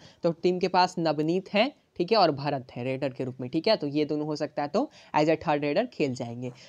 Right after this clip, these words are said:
लेकिन मैं ज़्यादा आपको नहीं कहूँगा। मैं ज़्यादा कहूँगा कि आप यहाँ पर अभिषेक सिंह, ठीक है, उसके अलावा यहाँ पर फजल अतराचली, वी अजीत कुमार, और हरिंदर कुमार, इन चार प्लेयर पर फोकस करिएगा। और रिंकू भी ठीक रहेंगे आपके लिए क्रेडिट मेंटेनर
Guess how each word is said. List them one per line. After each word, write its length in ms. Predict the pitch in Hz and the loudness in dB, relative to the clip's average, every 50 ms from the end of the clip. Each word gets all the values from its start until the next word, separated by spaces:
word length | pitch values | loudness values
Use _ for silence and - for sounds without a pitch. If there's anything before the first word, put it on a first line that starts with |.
| - - | -8 -4
लेकिन 220 | 165 170 202 196 | -2 0 0 0
मैं 140 | 185 190 185 175 | 0 0 2 2
ज़्यादा 280 | 185 175 170 180 190 185 | 4 4 4 6 6 6
आपको 280 | 170 165 170 - 185 | 6 4 2 0 0
नहीं 160 | 175 180 190 | 2 2 2
कहूँगा। 280 | 185 185 180 175 196 254 | 2 0 0 2 2 2
मैं 140 | 247 185 170 | 2 2 2
ज़्यादा 260 | 160 175 160 165 180 185 | 4 4 4 4 4 2
कहूँगा 320 | 180 185 180 185 196 214 | 2 0 -2 0 0 0
कि 120 | 220 - 190 | 0 2 0
आप 160 | 170 156 - | 0 0 0
यहाँ 200 | 170 165 156 156 | -2 -2 -2 -2
पर 120 | 156 185 180 | 0 2 2
अभिषेक 440 | 165 156 156 151 - - 175 165 - | 4 2 2 0 0 0 0 0 0
सिंह, 280 | - - 190 233 285 294 _ _ _ _ _ | -2 -2 0 0 0 -4 _ _ _ _ _
ठीक 180 | - 185 175 - | -4 -2 2 2
है, 120 | 233 202 | 2 2
उसके 260 | 156 147 - - - 180 | 2 0 -4 -2 2 4
अलावा 280 | 170 165 160 160 170 | 6 6 6 4 4
यहाँ 200 | 165 160 160 160 | 2 2 0 0
पर 220 | 156 - 165 156 - - | 2 4 4 4 2 -2
फजल 220 | 165 143 160 156 | -4 -2 0 2
अतराचली, 580 | 156 151 - 156 151 147 - 165 175 214 294 320 _ _ _ _ _ _ - | 0 2 2 0 0 2 2 2 2 2 2 0 _ _ _ _ _ _ -10
वी 180 | 165 156 175 175 | -4 -2 0 0
अजीत 280 | 160 165 147 160 160 160 | 0 0 2 0 0 0
कुमार, 340 | - - 160 165 185 233 285 - _ _ _ _ _ - | -2 -2 0 2 2 2 0 -2 _ _ _ _ _ 2
और 160 | 170 190 208 196 | 4 4 4 4
हरिंदर 400 | 196 175 147 147 143 131 127 123 | 4 2 2 2 0 -4 -6 -8
कुमार, 240 | - 127 127 123 - | -8 -8 -8 -6 -4
इन 160 | 156 165 160 | -4 -4 -2
चार 220 | 156 180 151 147 139 | 0 0 0 0 0
प्लेयर 240 | - - 143 135 131 | -2 -2 -2 -2 -2
पर 100 | - - | -6 -10
फोकस 380 | - - 135 123 131 127 - | -8 -6 -6 -4 -6 -8 -8
करिएगा। 400 | - - 120 117 117 123 117 123 | -10 -12 -10 -10 -10 -10 -10 -8
और 200 | - - 160 165 | -4 -2 0 2
रिंकू 280 | 185 190 190 - 226 233 | 2 2 2 4 2 2
भी 120 | 233 226 | 2 2
ठीक 200 | 214 - 208 196 | 0 0 0 2
रहेंगे 240 | 196 185 170 170 196 | 2 2 2 2 2
आपके 280 | 180 156 156 - - 156 | 2 2 0 0 -2 -2
लिए 80 | 156 156 | -2 0
क्रेडिट 400 | - 147 139 139 143 147 135 135 | 0 -2 0 0 0 -2 -4 -4
मेंटेनर 420 | 127 120 120 - 120 120 117 117 | -8 -8 -8 -8 -10 -10 -10 -12